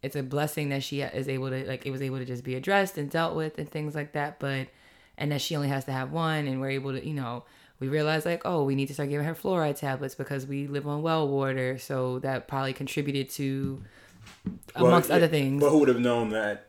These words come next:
Speaker 1: Yeah, we wouldn't
Speaker 2: You
Speaker 1: have
Speaker 2: know?
Speaker 1: known that. But my thing is, like, we ha-, like, we're, we have our frustrations because of how inconsistent our coverage is. And what I'm just saying is, like,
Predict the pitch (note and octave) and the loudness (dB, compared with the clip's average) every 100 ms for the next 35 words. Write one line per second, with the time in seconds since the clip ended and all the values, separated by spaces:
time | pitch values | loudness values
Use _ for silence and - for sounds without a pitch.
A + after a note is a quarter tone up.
0 | - D#4+ G3+ D#3 G3+ G#3 G#3 F#3+ G#3 C4 | 2 8 8 8 6 8 6 6 4 4
1 | E3 E3 E3+ - E3 D#3+ D3 - E3 E3 | 4 2 0 -2 -2 -2 -2 -2 -4 -4
2 | - D#3 - - - - - - D#3+ G#3 | -2 -4 -4 -12 -16 -20 -20 -10 0 6
3 | A3 - E3+ G#3+ G3+ F3+ E3+ - E3 - | 6 6 2 4 4 4 4 2 -2 0
4 | E3 - D3+ D3 D3 - D3+ - D3 C#3+ | -2 0 0 0 -2 -4 -6 -2 -2 0
5 | C#3 C3+ - _ _ _ _ _ _ _ | 0 -2 -12 _ _ _ _ _ _ _
6 | _ _ - - D#3+ D3 C#3+ C#3 C3 - | _ _ -6 2 4 4 2 0 -2 -6
7 | _ _ F3 E3 E3 - D#3 - - B2+ | _ _ 0 2 0 0 -2 -2 -2 0
8 | C#3+ - D#3 D3 C#3 C3 C3 C3+ D3 D3 | -2 -2 -2 -2 -2 -2 0 2 4 4
9 | D3 C#3 D3+ C#3 C3+ C3 | 2 0 0 0 0 -2